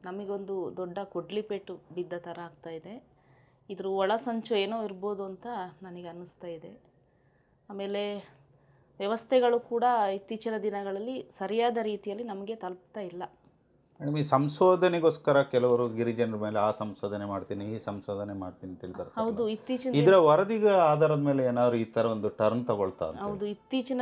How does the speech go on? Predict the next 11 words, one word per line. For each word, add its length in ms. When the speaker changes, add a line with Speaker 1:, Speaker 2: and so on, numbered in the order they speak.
Speaker 1:
ದಿನಗಳಲ್ಲಿ 600
ಇದೇ 580
ರೀತಿ 280
ಆಗ್ತಾ 320
ಇದೆ. 280
ಯಾಕೆಂದ್ರೆ 680
ನಮ್ಮ, 260
ನಮ್ಮ 180
ಸ್ವಲ್ಪ 360
ಭಾಗದ 400
ಜನ 300